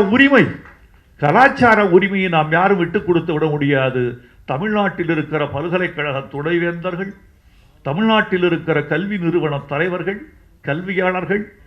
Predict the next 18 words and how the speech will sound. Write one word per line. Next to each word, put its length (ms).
அறிவுஜீவிகள், 840
நாடாளுமன்ற 840
சட்டமன்ற 580
உறுப்பினர்கள் 680
அத்தனை 420
பேருக்கும் 480
இதில் 240
பங்கிருப்பதாக 760
நான் 220
நினைக்கிறேன். 540
எனவே 300
எங்கெங்கு 640
தமிழுக்கு 580
சுணக்கம் 520
ஏற்பட்டிருக்கிறதோ, 840
அங்கங்கே 640
சிக்கெடுக்க 800
வேண்டியது 540